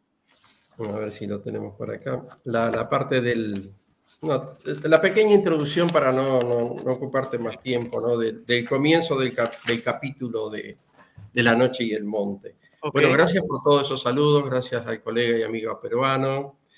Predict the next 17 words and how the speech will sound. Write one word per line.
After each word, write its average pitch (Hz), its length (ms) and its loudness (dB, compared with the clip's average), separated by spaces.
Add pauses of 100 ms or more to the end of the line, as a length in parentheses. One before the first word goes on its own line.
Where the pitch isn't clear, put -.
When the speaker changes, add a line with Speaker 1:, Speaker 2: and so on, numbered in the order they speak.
(160)
Speaker 1:
y 107 80 -6
a 107 80 -2
todos 120 280 2
quienes 113 180 -2
nos 107 100 -8
están 110 280 -10
escuchando 120 480 -4
y 113 100 -6
esa 107 220 -8
gran 104 240 -6
audiencia 104 500 -8
que 101 120 -16
tienes 101 300 -12
tú. 95 220 -16 (1000)
Speaker 2:
Gracias. 127 420 -16 (320)
Speaker 1:
Este, 123 340 -2
dice, 120 600 -2